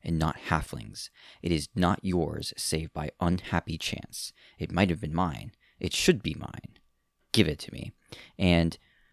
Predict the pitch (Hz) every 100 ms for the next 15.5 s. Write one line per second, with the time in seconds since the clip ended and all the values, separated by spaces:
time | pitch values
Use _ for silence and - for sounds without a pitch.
0 | _ _ 95 107 104 98 95 87 85 -
1 | 80 80 - 80 - - 143 160 101 82
2 | 87 80 78 78 80 - 78 - 82 -
3 | 82 165 - - 80 - 78 - 82 76
4 | 76 - - 92 113 - - - _ _
5 | 90 87 85 90 85 - - 80 76 78
6 | 76 85 98 - 101 - 113 117 131 120
7 | _ - - 78 78 80 - - _ _
8 | _ - 85 85 80 82 - 76 76 -
9 | - - 107 98 87 76 - - - 90
10 | 85 85 - - - 76 - - - -
11 | - _ _ - - - - - - -
12 | - - - 98 - _ _ _ _ _
13 | 78 78 71 80 80 80 78 76 - 78
14 | - - 76 76 73 64 - - - 67
15 | 71 - - 69 67